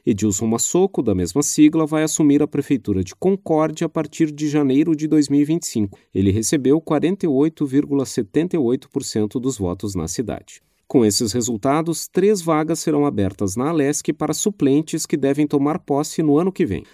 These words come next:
Serão duas cadeiras para o P L e uma para o P R D,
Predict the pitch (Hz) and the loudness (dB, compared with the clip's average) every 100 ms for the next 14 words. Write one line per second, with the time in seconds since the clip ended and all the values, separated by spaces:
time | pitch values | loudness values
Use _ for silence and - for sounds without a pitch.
0 | _ - - 131 127 156 160 175 120 98 | _ -2 2 2 2 0 0 -2 0 0
1 | 95 - 120 - 156 135 165 - 147 143 | 0 -4 -4 -2 -2 -2 -4 -6 0 4
2 | 147 165 156 156 151 _ 170 165 185 127 | 4 2 -4 -4 -4 _ -2 0 0 0
3 | 131 | 0